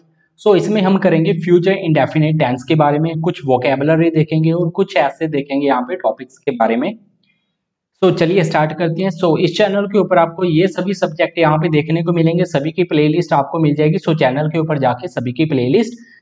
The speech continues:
देख सकते हैं। English spoken courses की जो playlist होगी वो नीचे description box पे आपको मिल जाएगी। जब आप यहाँ पे click करोगे तो नीचे देखोगे तो यहाँ पे show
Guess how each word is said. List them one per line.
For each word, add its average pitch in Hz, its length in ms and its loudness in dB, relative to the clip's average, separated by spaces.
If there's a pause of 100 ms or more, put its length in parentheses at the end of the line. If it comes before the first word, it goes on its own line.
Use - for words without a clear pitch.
देख 175 220 4
सकते 196 280 0
हैं। 202 220 -4
English 180 360 2
spoken - 460 -2
courses 165 440 0
की 202 140 -2
जो 185 120 -4
playlist 190 520 2
होगी 120 220 -6 (340)
वो 202 80 6
नीचे 185 300 2
description 170 600 -2
box 151 320 0
पे 175 100 0
आपको 147 280 0
मिल 175 200 4
जाएगी। 113 260 -2
जब 180 200 -2
आप 175 160 2
यहाँ 156 180 -2
पे 160 100 -8
click 175 300 -4
करोगे 175 320 2
तो 202 240 0
नीचे 160 300 -2
देखोगे 170 480 -2
तो 208 140 -4
यहाँ 143 200 0
पे 165 120 -4
show 170 200 -2